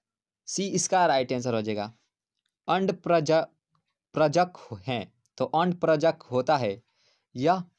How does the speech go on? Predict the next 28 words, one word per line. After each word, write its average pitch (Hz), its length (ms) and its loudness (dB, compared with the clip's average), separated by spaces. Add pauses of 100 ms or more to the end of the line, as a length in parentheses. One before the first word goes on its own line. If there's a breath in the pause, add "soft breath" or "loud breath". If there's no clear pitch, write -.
(1300 soft breath)
मुर्गी 156 340 2
में 185 180 2
भी 180 80 4
होता 175 220 2
है, 175 100 2
सांप 165 280 -2
में 165 120 0
भी 160 60 2
होता 165 160 0
है, 170 60 0
मगरमच्छ 143 500 0
में 151 140 0
भी 151 120 -2
होता 151 60 2
है। 147 60 2
डी 131 200 -2
इसका 175 240 0
राइट 151 200 2
आंसर 151 200 -4
है, 160 100 0
इनमें 143 220 -4
से 143 140 -6
सभी 131 280 -4
में 139 100 -4
होता 135 280 -2
है 135 160 -2
अंड 131 180 -4
प्रजक। 131 380 -2